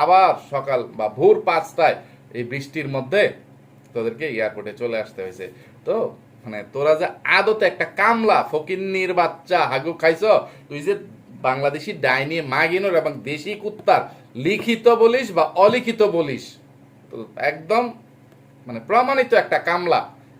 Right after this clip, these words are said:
এটাই আবার প্রমাণ দিলি যে যেখানে আপন বোনের প্রতি তোর কোনো দায়িত্ব নাই, হোক তোর সেটা বড় বোন, হোক তোর সেটা ছোট বোন, হোক বোনের ইনকাম আছে বা না থাকুক, তার চরিত্র যতই নোংরা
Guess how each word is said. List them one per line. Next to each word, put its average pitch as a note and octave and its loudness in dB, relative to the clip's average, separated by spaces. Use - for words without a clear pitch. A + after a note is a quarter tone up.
এটাই F#3 2
আবার G3 6
প্রমাণ F#3+ 0
দিলি G2 -8
যে A#2 -14
যেখানে F3 -8
আপন B3+ 6
বোনের A3+ 4
প্রতি F#3+ -6
তোর D#3 -4
কোনো C#3+ -8
দায়িত্ব B2 -2
নাই, F#2+ -10
হোক F#3+ 4
তোর E3 -6
সেটা E3+ -6
বড় C3+ 2
বোন, F#3 -6
হোক C#3+ -6
তোর A#2+ -10
সেটা A#2 -12
ছোট A#2 -12
বোন, G2+ -12
হোক D#3 4
বোনের D3 -6
ইনকাম D#3 -8
আছে C#3 -10
বা B2 0
না A2+ -6
থাকুক, A#2 -8
তার B2+ -2
চরিত্র G3+ -8
যতই F3+ -4
নোংরা C#3 -4